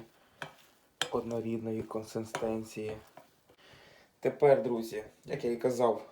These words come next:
додаю один білок з одного яйця і додаю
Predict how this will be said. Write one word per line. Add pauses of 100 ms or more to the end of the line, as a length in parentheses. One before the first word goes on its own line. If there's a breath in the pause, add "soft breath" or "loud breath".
(240 loud breath)
додаю (960 soft breath)
один
білок
з
одного
яйця (1200 soft breath)
і
додаю